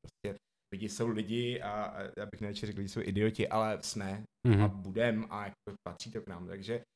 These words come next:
Speaker 1: ale je to trošku takový vtipný občas, ne? Ne, hele, nejlepší je si vždycky nad čím
Speaker 2: Mhm.
Speaker 1: <laughs> jinak to nejde, jinak to nejde.
Speaker 2: A jaký jsou podle tebe důvody, že se vlastně Vogue stává víc a víc, eh, do povědomí? Je to,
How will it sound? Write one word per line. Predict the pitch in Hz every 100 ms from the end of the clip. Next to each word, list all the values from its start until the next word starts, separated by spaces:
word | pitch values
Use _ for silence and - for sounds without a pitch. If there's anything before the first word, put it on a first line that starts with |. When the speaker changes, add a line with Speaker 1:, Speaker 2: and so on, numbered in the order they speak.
| _ _ _ _ -
Speaker 1:
ale | 139 180
je | 185
to | 185
trošku | 160 151 175
takový | 147 135 135
vtipný | 127 123 113 110
občas, | 107 - 95
ne? | 95 107 139 127
Ne, | 131
hele, | 127
nejlepší | 120 120 -
je | 131
si | 131
vždycky | 110 -
nad | 110 107
čím | - 110 _ _ _ _ -
Speaker 2:
Mhm. | 107 104 -
Speaker 1:
<laughs> | - 196 190 165 131
jinak | 135 - 123
to |
nejde, | 110 107 120
jinak | 107 104
to |
nejde. | 104 95 92 _ _ _ -
Speaker 2:
A | 120 117 117 117 117 113
jaký | 120 110 160
jsou | 202
podle | 185 151
tebe | 156 143
důvody, | 131 127 131 131
že | 127 127 123
se | 110 -
vlastně | 120 120 127
Vogue | 123 117 107 120 127 123 - 117
stává | - 120 120 120 120 120 107
víc | 113 113 117 - -
a | 123
víc, | 117 117 120 113 -
eh, | 120 117 117 117 117 117 117 113
do | 113 120
povědomí? | - 117 117 110 104
Je | 104
to, | - 131